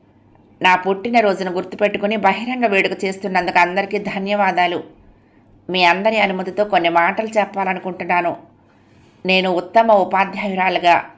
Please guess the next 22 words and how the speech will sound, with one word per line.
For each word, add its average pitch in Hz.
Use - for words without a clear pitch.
అవార్డు 220
గెలుచుకున్నానని 185
సంతోషంతో 196
పొంగిపోయాను. 196
దానికి 180
కారణం 190
నాలో 202
జ్ఞానజ్యోతిని 196
వెలిగించిన 175
చదువుల 190
తల్లి 202
సరస్వతి. 190
అందరికీ 196
విద్యాదానం 208
చేసే 185
శక్తిని 190
వరంగా 185
ప్రసాదించింది. 196
ఆవిడ 180
కనపడని 214
దేవత 190
అయినా 180